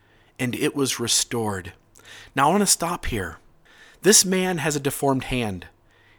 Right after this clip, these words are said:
It's on the Sabbath, and it's in the synagogue. This man has likely lived years, if not his whole life, with this deformed hand. It didn't just happen yesterday.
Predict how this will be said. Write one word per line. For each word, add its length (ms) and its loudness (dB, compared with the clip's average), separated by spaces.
It's 260 -6
on 220 6
the 80 2
Sabbath, 680 0
and 140 -2
it's 280 -4
in 200 -2
the 80 2
synagogue. 720 -2
This 200 2
man 260 2
has 180 -2
likely 520 0
lived 440 0
years, 880 0
if 220 -2
not 220 2
his 160 -4
whole 280 0
life, 380 -4
with 220 -8
this 180 -2
deformed 480 -8
hand. 420 -10
It 140 -10
didn't 240 0
just 200 -2
happen 300 -4
yesterday. 720 -8